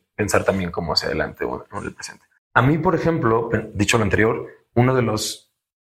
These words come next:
temas y de las características que me parecen bien importantes en este festival es como empezar a abrir como la posibilidad a muchas formas de hacer danza que no tienen normalmente un lugar o es complejo que se les vea en lugares tan legítimos,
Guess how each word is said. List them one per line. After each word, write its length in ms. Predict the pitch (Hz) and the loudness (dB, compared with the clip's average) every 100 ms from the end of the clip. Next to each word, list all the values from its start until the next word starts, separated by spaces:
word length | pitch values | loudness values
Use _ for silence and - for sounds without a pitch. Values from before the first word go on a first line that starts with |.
| _ _ | _ _
temas 680 | 113 110 110 107 - - _ _ _ _ _ _ | 2 4 4 0 -4 -8 _ _ _ _ _ _
y 80 | 98 | -6
de 220 | 98 104 | 0 2
las 140 | 101 | 4
características 920 | - 95 104 104 110 110 - - - _ _ _ | 4 0 0 0 0 0 0 -4 -10 _ _ _
que 100 | - | 0
me 80 | 92 | 2
parecen 340 | 95 101 113 | 4 2 2
bien 140 | 110 107 | 0 0
importantes 680 | 104 107 104 95 98 - - | 0 0 0 -2 -4 -8 -2
en 160 | 98 101 | 0 2
este 260 | - 107 | 2 0
festival 500 | 104 101 104 104 - - | 0 0 2 2 0 -4
es 100 | - | 0
como 360 | 117 107 110 107 | 0 0 0 -2
empezar 600 | 101 95 - 104 - - | 0 0 2 2 0 2
a 60 | 104 | 2
abrir 520 | 101 107 139 - - _ | 4 2 0 -4 -14 _
como 200 | - 110 | 2 4
la 160 | 101 98 | 4 2
posibilidad 720 | 104 113 104 104 104 107 104 | 2 2 2 4 2 0 0
a 60 | 107 | 2
muchas 400 | 110 110 123 - | 2 2 0 2
formas 360 | 120 117 117 | 2 2 2
de 80 | 107 | 2
hacer 280 | 98 113 107 | 2 2 2
danza 400 | 110 110 131 123 | 2 2 0 2
que 100 | 107 | 2
no 200 | 104 107 | 2 2
tienen 460 | 107 107 107 - _ | 2 2 0 -4 _
normalmente 640 | 107 104 101 104 104 104 104 | 0 2 4 2 2 0 0
un 80 | 101 | 0
lugar 300 | 101 117 123 | 4 2 2
o 100 | 110 | 0
es 100 | - | -2
complejo 760 | 110 104 104 - 107 - - _ _ _ _ _ | -2 0 -2 2 2 0 -6 _ _ _ _ _
que 80 | 107 | 2
se 120 | 110 | 4
les 180 | 107 104 | 2 2
vea 220 | 110 110 | 2 2
en 100 | 113 | 2
lugares 340 | 107 101 98 | 2 0 0
tan 120 | 117 104 | 0 0
legítimos, 640 | 92 95 87 - - | 0 -4 -6 -10 -18